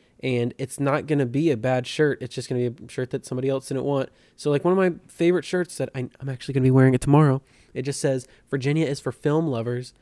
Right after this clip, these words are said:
And like I said, my favorite color to wear is dark heather. And it's a dark heather shirt with "Virginia is for film lovers." So it's just like, it's literally, like, a shirt that looks,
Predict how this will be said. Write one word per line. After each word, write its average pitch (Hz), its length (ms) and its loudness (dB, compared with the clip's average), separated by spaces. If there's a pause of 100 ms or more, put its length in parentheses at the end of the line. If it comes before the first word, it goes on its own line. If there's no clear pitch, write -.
(280)
And 123 320 0
like 123 200 -4
I 131 80 0
said, 123 200 -4
my 123 120 -4
favorite 127 260 -4
color 127 460 -4 (100)
to 131 100 -2
wear 123 440 0
is 117 420 -6
dark 127 300 -6
heather. 147 360 0 (800)
And 135 140 -4
it's 135 100 -6
a 139 60 -4
dark 147 260 0
heather 160 240 -2
shirt 190 320 -2
with - 340 -6
"Virginia 143 600 -2
is 147 80 -4
for 147 120 -10
film 170 220 2
lovers." 147 400 0
So 135 120 -2
it's 131 100 -8
just - 160 -10
like, - 100 -8
it's - 220 -8
literally, 170 280 4
like, 147 60 -2
a 147 60 -2
shirt 165 240 -4
that 123 140 -2
looks, 139 400 -4